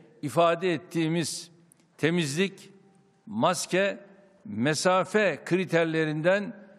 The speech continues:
kesinlikle taviz vermiyoruz. Önümüzdeki günlerde devreye alacağımız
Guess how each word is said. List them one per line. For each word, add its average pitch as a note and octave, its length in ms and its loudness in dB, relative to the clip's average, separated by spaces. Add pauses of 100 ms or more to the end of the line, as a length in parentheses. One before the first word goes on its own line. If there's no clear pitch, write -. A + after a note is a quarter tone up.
(140)
kesinlikle F#3 960 0 (180)
taviz E3+ 460 2
vermiyoruz. B2 680 -4 (480)
Önümüzdeki G3+ 680 2
günlerde F#3+ 720 2
devreye F#3+ 420 2
alacağımız F#3 840 2